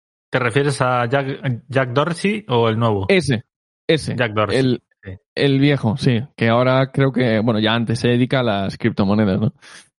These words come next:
Speaker 2: Eh,
Speaker 1: Sí,
Speaker 2: una
Speaker 1: vamos, es
Speaker 2: especie de
Speaker 1: un personaje, vamos. <laughs>
Speaker 2: Pintoresco. Es un Elon Musk, pero un poquito menos
Speaker 1: Yo
Speaker 2: influencer.
Speaker 1: diría que es un, un Elon Musk wannabe.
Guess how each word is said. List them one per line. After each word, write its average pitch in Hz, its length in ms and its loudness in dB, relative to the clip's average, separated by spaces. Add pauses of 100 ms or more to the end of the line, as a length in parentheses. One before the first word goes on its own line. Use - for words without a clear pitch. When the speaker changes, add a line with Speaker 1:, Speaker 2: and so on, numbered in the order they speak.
(300)
Speaker 2:
Eh, 101 520 2
Speaker 1:
Sí, 120 160 -2
Speaker 2:
una 107 100 2
Speaker 1:
vamos, 101 240 0
es 95 80 -2
Speaker 2:
especie 110 300 2
de 98 180 2
Speaker 1:
un 107 160 -2
personaje, 107 1400 -2
vamos. 101 440 -6 (160)
<laughs> - 960 -2
Speaker 2:
Pintoresco. 131 540 0
Es - 120 0
un 151 100 2
Elon 120 180 2
Musk, 135 520 -4 (760)
pero 113 420 2
un 107 140 -2
poquito 123 320 -2
menos 117 720 2 (100)
Speaker 1:
Yo 131 120 0
Speaker 2:
influencer. 123 300 2
Speaker 1:
diría 151 180 2
que 151 80 2
es 143 100 -4
un, 135 340 0
un 147 200 2
Elon 147 280 2
Musk 156 380 -2
wannabe. 110 640 0